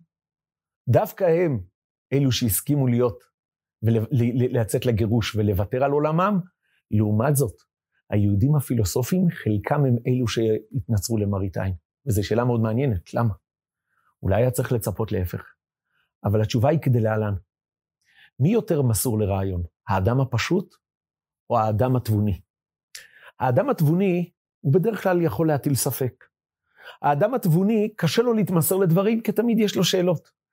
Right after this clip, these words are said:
האדם התבוני גם מרשה לעצמו להגיד, "מה הבעיה? אני מבין מה היהדות.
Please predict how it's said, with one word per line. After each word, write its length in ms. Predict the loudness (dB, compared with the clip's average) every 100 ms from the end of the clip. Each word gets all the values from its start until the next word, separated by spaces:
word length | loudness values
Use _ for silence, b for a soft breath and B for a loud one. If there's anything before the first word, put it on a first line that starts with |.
| B B B
האדם 320 | 0 2 0
התבוני 380 | 0 0 0 0
גם 140 | 0
מרשה 260 | 0 0 2
לעצמו 300 | 0 0 0
להגיד, 420 | 0 2 2 0
"מה 120 | 0
הבעיה? 340 | 2 2 2 0 0
אני 200 | 0 2 2
מבין 320 | 2 2 0
מה 80 | 2
היהדות. 540 | 2 2 0 -2